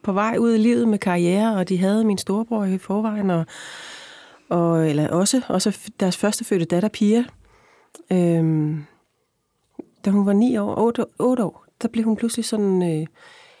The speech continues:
man vidste ikke rigtig, hvad det var. Hun blev lidt forkølet, og hun var sådan lidt, øh, utilpas. Hun begyndte at få nogle blå mærker på kroppen og sådan noget. Men der var, man tænkte, "Nå, men det,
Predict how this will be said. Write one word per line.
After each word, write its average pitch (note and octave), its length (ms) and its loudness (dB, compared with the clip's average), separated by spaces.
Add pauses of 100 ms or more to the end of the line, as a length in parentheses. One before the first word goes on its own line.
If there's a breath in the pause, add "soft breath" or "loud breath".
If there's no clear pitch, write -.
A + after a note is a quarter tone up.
(640 soft breath)
man F3+ 260 2
vidste B3 160 2
ikke B3 100 2
rigtig, G3+ 220 0
hvad C#3+ 160 -2
det B2+ 140 -6
var. G3 160 2
Hun A3+ 160 2
blev F#3 120 2
lidt D3+ 140 0
forkølet, G3 960 0
og C#3+ 220 -2
hun E3+ 160 0
var F3 80 0
sådan F3+ 200 0
lidt, E3+ 240 -2
øh, D3 500 -2 (560 loud breath)
utilpas. G#3 600 0
Hun F3 160 2
begyndte F#3+ 200 2
at G3 80 0
få G#3 80 0
nogle E3+ 140 2
blå E3 140 2
mærker D#3 240 0
på - 100 -10
kroppen D#3+ 460 -2
og D3 140 -4
sådan D#3+ 80 -4
noget. D#3+ 100 0
Men E3 140 2
der F#3+ 60 0
var, G3 200 0
man F#3 180 0
tænkte, E3 300 -4
"Nå, C3 140 -4
men D#3 200 0
det, F#3+ 200 0